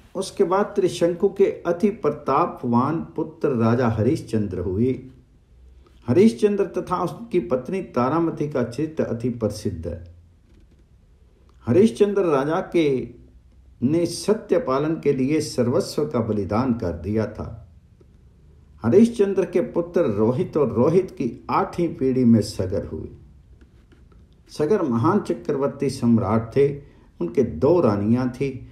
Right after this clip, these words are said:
उनकी ज्येष्ठ रानी से असमंजस नाम के पुत्र हुए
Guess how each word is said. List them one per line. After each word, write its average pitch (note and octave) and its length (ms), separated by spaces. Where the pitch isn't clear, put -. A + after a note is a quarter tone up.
उनकी G3+ 260
ज्येष्ठ D#3+ 520
रानी D3 440
से - 220
असमंजस F3 760
नाम B2+ 320
के A#2 140
पुत्र A2+ 400
हुए A2 320